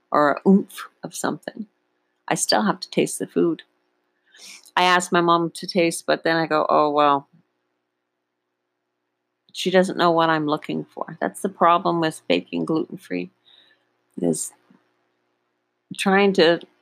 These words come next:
to, uh, it's strange. I, I automatically know what something is supposed to taste like. Even if I didn't have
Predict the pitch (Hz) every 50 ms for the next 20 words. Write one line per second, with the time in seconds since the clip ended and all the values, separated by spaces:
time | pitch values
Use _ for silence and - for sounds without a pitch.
0 | _ _ _ _ _ - _ _ _ _ _ _ - - 180 165 160 156 151 147
1 | 147 - - _ - 139 135 - - - - - - - - - _ _ _ _
2 | _ _ _ _ _ _ _ _ _ _ _ _ _ _ _ _ _ _ _ _
3 | _ _ _ _ _ _ _ _ _ _ _ _ _ _ _ - - - - -
4 | _ - 190 185 - - - 196 175 165 156 147 - - - _ - 151 143 -
5 | - - 160 180 185 190 196 208 220 226 226 247 277 302 - - _ _ _ _
6 | _ _ _ _ _ _ _ _ _ _ _ 165 170 175 175 170 170 165 165 165
7 | 165 - - - 180 170 165 160 160 160 165 165 165 165 165 165 165 160 156 175
8 | - _ _ _ _ _ _ _ _ - 147 147 143 147 151 156 151 156 - _
9 | - _ _ _ - - - 165 156 151 - 165 160 151 147 - - - 143 143
10 | 147 - - - - - 78 78 71 - - _ _ _ _ _ _ _ _ _
11 | _ - - - 160 147 147 147 - - - - - - - _ _ _ _ _
12 | _ _ _ _ _ _ _ _ _ _ _ _ _ _ _ _ _ _ _ _
13 | _ _ _ _ _ _ _ _ _ - 226 233 233 220 220 220 214 208 - 196
14 | 165 175 175 165 160 180 180 175 170 170 165 - - - - - - - 165 165
15 | 151 156 165 180 196 208 214 -